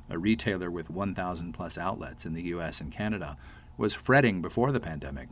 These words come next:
that its twelve-month timetable for enabling curbside pickup might be a bit rushed.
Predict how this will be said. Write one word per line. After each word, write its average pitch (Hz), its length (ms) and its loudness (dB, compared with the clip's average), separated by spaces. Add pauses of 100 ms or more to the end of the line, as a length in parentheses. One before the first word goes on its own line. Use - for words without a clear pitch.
(140)
that 98 140 -2
its 92 140 -6
twelve-month 101 560 -2
timetable 104 580 0
for - 180 -8
enabling 95 540 -2
curbside 85 500 -4
pickup - 400 -4
might 98 240 -2
be 92 120 0
a 82 80 -2
bit 78 200 -8
rushed. - 480 -4